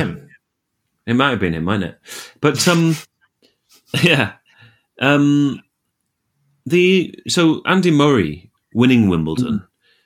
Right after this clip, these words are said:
Speaker 1: Mm.
Speaker 2: was the
Speaker 1: Mm.
Speaker 2: greatest sporting achievement, um, this country's ever seen, right?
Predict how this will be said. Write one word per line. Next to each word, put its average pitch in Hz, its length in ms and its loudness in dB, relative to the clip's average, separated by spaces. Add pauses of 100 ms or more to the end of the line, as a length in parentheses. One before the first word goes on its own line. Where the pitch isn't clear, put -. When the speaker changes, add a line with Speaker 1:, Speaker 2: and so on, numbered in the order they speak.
Speaker 1:
Mm. 113 140 -4
Speaker 2:
was 139 180 2
the 139 60 4
Speaker 1:
Mm. 120 60 0
Speaker 2:
greatest 117 600 0
sporting 110 400 0
achievement, 104 600 0 (240)
um, 101 640 2
this 104 100 -4
country's 104 380 -2
ever 90 100 -2
seen, 107 380 0
right? 101 180 -4